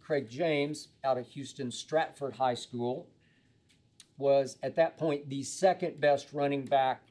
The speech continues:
in the nation to Eric Dickerson, my friend Eric,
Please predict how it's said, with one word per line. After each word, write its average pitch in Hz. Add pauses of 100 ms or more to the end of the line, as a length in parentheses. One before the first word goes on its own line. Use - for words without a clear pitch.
(140)
in 196
the 190
nation 156 (600)
to 156 (440)
Eric 160
Dickerson, 147 (120)
my 117
friend 131
Eric, 127